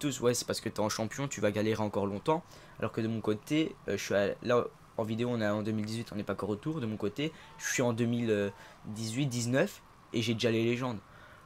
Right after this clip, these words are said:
Euh, la troisième saison, je me suis qualifié au tour. Donc c'est juste que là, j'arrive pas, je sais pas pourquoi, j'y arrive pas. C'est, c'est comme ça, hein, il y a des, il y a des fois, on n'arrive pas, ben là, j'y arrive pas. Tout simplement.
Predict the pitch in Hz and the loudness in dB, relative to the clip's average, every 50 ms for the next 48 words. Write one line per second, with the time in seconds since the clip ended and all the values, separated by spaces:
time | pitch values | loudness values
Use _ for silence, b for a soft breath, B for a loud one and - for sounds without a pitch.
0 | B - - - 101 101 95 95 98 - - - - - - - - - - - | B -6 -2 0 0 2 2 0 -2 -4 -10 -18 -20 -20 -20 -20 -20 -20 -20 -20
1 | - - - - - - - - - - - - - 120 113 110 107 107 107 110 | -20 -20 -20 -20 -20 -20 -20 -20 -20 -20 -12 -4 0 4 4 6 6 6 6 4
2 | - - - 113 - - 135 131 120 127 135 127 117 - 123 117 139 156 160 135 | 2 0 -8 -4 2 4 4 4 6 4 2 2 2 0 0 2 2 0 0 0
3 | 123 110 - - - 110 113 110 - - 131 131 - 147 131 - - - - - | -2 -4 -4 -2 -2 -2 -2 0 0 0 0 0 0 -2 -4 -4 -8 -16 -20 -20
4 | - - - - - - - - - - - - - - - - - - - - | -20 -20 -20 -20 -20 -20 -20 -20 -20 -20 -20 -20 -20 -20 -20 -20 -20 -20 -20 -20
5 | - - - - - - - - - - - - - - - - - 110 - - | -20 -20 -20 -20 -20 -20 -20 -20 -20 -20 -20 -20 -20 -20 -12 -6 -6 -4 -2 0
6 | - 127 117 143 151 - - 127 107 110 117 - 120 107 95 - - 87 - - | 0 2 2 2 0 2 2 4 4 4 4 4 0 0 -2 -4 -4 -4 -4 -4
7 | 117 - 104 95 101 - - 82 82 98 107 113 101 95 82 - - - - - | -2 -2 -2 -4 -4 -4 -4 -4 -2 -2 -2 -4 -4 -4 -6 -8 -8 -8 -6 -6
8 | - - - - B B B B - - 202 202 - 185 123 107 - - 139 165 | -6 -6 -8 -12 B B B B 4 4 4 6 6 4 4 4 2 2 2 2
9 | 160 131 113 107 104 101 104 104 104 110 92 78 104 107 107 107 95 - - 127 | 2 0 0 -2 0 0 0 0 0 0 -2 0 0 0 2 0 0 -2 -2 -2
10 | 156 156 147 113 104 101 - - - 127 143 135 107 98 92 92 95 110 143 143 | -2 0 -2 -4 -6 -10 -8 -2 0 0 0 0 0 -2 -2 -2 -2 -2 -2 -2
11 | - 147 131 101 104 98 - - - - B B B B B B B B B B | 0 0 -2 -2 -2 -6 -8 -10 -10 -12 B B B B B B B B B B
12 | B B B B B - - - - - - - - - - - - - - - | B B B B B -20 -20 -20 -20 -20 -20 -20 -20 -20 -20 -20 -20 -20 -20 -20
13 | - - - - 165 - 185 170 - 143 117 101 | -20 -8 -4 -2 0 0 0 2 2 2 2 2